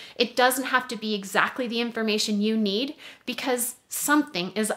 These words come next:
always better than nothing. So have patience, and I can't wait to hear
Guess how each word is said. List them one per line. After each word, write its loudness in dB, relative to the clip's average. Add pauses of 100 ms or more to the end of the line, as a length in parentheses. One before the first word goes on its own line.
(140)
always 4
better 0
than -4
nothing. -6 (520)
So 4 (180)
have 0
patience, -4 (280)
and 0
I -4
can't -4
wait -2
to -6
hear -4